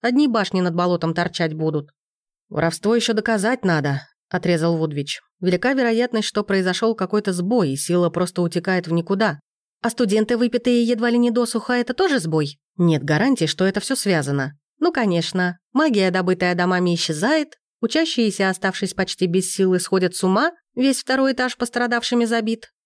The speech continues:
А декан факультета вредной магии не видит ничего общего. Прелестно. Говорю вам, это какой-то ритуал. И те две девушки, что пропали весной, наверняка были принесены в жертву». «Прекрати истериться, Дарель»,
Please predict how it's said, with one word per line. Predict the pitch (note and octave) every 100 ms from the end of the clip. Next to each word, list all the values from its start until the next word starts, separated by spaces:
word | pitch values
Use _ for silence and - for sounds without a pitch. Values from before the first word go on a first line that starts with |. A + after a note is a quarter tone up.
| _
А | G3
декан | F3+ F#3+
факультета | F3 F3 F#3+ F#3+ F3+ F3
вредной | F3+ F3 F3
магии | D4 C4+ C4
не | A3 F3+
видит | A#3+ D#4+
ничего | G#3 - D#3+ A3+ D#3
общего. | - - C#3 -
Прелестно. | D#4+ F4+ G#3 C#3+ - E3+ D#3 _ _
Говорю | B3+ C#4 C4+ D4
вам, | A3 F#3+
это | G3
какой-то | G#3 A#3 C4+ B3
ритуал. | B3 C#4+ C#4+ A3 C#3+ - -
И | G#3+
те | A3
две | G3 G3+
девушки, | C#4+ D#4+ A3+ F#3
что | - F3+
пропали | F3 E3+ D#3+ D#3
весной, | E3 - E3+
наверняка | D#3+ E3 F#3+ A3 D#4 D4+
были | G3+
принесены | F#3+ F#3 F#3 G#3 C4+
в | C4+
жертву». | G3+ G3 F#3 F#3+ F#3+ - _ _ _ _ _
«Прекрати | - F3 F#3 E4 D#4
истериться, | - D#3+ C#3+ D3+
Дарель», | D#3 D3+ D3 C#3+